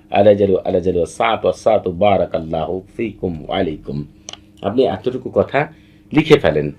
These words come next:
আরবিতে লিখেন আর বাংলাতে লিখেন, আপনি লিখেন। লিখার পরে আপনাকে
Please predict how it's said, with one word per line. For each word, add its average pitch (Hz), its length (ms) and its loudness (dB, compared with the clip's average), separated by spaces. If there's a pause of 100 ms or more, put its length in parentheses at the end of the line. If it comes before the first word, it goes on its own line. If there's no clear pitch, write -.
(120)
আরবিতে 98 480 2
লিখেন 85 320 -2
আর 90 140 0
বাংলাতে 85 480 0
লিখেন, 80 280 -4
আপনি 92 240 -8
লিখেন। 80 380 -4 (380)
লিখার 127 400 0
পরে 78 300 -2 (100)
আপনাকে 90 500 -4